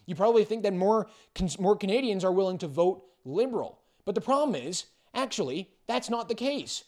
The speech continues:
Because if you read past the first couple headlines, it says very plainly that twenty-eight percent of respondents to the poll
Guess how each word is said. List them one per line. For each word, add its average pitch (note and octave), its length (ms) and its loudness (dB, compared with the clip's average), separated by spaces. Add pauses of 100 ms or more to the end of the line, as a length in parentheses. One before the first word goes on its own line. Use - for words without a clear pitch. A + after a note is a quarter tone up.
Because A#3+ 200 0
if C4 100 -2
you A#3 120 4
read C#4+ 260 -2
past A3 320 -4
the F#3 60 -8
first G3 260 -4
couple E3 240 -6
headlines, F#3 580 -4 (240)
it B3 140 -4
says A#3+ 320 0 (120)
very A#3+ 280 4
plainly B3 540 -4 (340)
that - 440 -4
twenty-eight C#4+ 400 -2
percent B3+ 300 0
of A3+ 80 0
respondents F#3+ 480 -2
to - 180 -4
the B3 100 -2
poll D3+ 420 -2